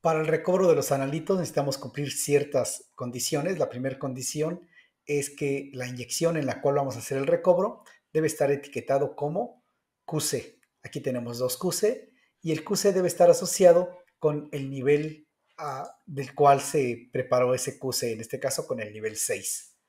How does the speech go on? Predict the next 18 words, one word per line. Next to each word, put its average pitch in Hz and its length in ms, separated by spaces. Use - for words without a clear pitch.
Posteriormente 196 1000
debemos 151 340
de 139 60
agregar 127 280
una 135 200
columna 135 320
nueva, 175 440
le - 80
damos 117 460
agregar, 120 420
remover 151 440
y 156 100
vamos 165 440
en 143 80
la 127 100
sección - 340
de 175 80
muestra, 175 520